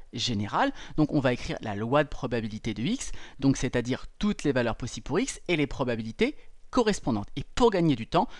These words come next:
je vais faire tout ça sur GeoGebra. Alors, regardez, nous avons ici la loi de probabilité. La première colonne, K, ça désigne les valeurs possibles pour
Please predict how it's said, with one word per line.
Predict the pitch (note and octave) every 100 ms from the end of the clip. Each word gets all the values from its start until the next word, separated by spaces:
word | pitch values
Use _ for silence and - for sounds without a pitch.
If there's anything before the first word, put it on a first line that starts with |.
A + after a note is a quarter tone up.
| -
je | - C#3
vais |
faire | B2+ A2+
tout | - A#2+
ça | D#3+ G3+ - -
sur | - - C4+ - -
GeoGebra. | B2+ G3+ A3 E3 - - - - - - - - - - - - -
Alors, | - D3+ B2+
regardez, | E3 A#2 C#3+ G#3+
nous | G#3 F3+
avons | D3+ C3
ici | A#2 - G3+
la | D#3
loi | A#2+ D#3
de | C#3+ F3+ -
probabilité. | - - F#3+ F3+ D#3+ D3 A#2+ A#2+
La | G2+
première | - - A#3 G#3+ F#3 -
colonne, | D3 B2+ D#3+ A3+
K, | - D#3 F3 A3
ça | - C#3
désigne | C3 B2 G#3 F#3
les | C3+
valeurs | A#2 B2+ C#3 F3
possibles | - C3+ - G#3+ F3+ C#3
pour | G3+ G#3+